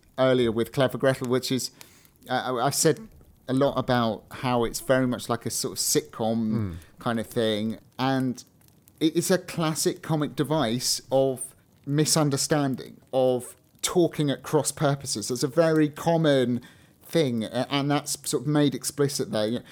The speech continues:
Speaker 1: he thought he was talking about this.
Speaker 2: Yeah, yeah.
Speaker 1: He was talking about that.
Speaker 2: <laughs>
Speaker 1: And they're sort of having a conversation, but neither one actually understands what the other one's talking about.
Speaker 2: Mm.
Speaker 1: It's brilliant.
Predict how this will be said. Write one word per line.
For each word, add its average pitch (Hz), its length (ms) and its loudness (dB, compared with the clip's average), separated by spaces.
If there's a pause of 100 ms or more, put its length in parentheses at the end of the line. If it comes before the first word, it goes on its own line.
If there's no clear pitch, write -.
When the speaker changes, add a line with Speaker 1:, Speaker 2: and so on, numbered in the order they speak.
(120)
Speaker 1:
he 208 300 4
thought 131 260 0
he 113 60 -4
was 120 140 -2
talking 131 220 0
about 139 300 -2
this. 185 320 0
Speaker 2:
Yeah, 87 240 -2
yeah. 92 220 0
Speaker 1:
He 196 80 2
was 135 200 -2
talking 143 240 -2
about 131 220 2
that. 147 240 4
Speaker 2:
<laughs> 120 80 -2
Speaker 1:
And 139 140 0
they're 139 100 4
sort 156 200 -2
of - 60 -6
having 185 220 2
a 175 60 0
conversation, 175 520 2
but 131 100 0
neither 151 220 0
one 143 180 2
actually - 300 -4 (240)
understands 139 420 0
what 135 100 -4
the 139 60 4
other 131 120 4
one's 127 160 0
talking 143 260 -2
about. 101 300 -2
Speaker 2:
Mm. 85 60 -10 (840)
Speaker 1:
It's 220 160 0
brilliant. 240 440 -2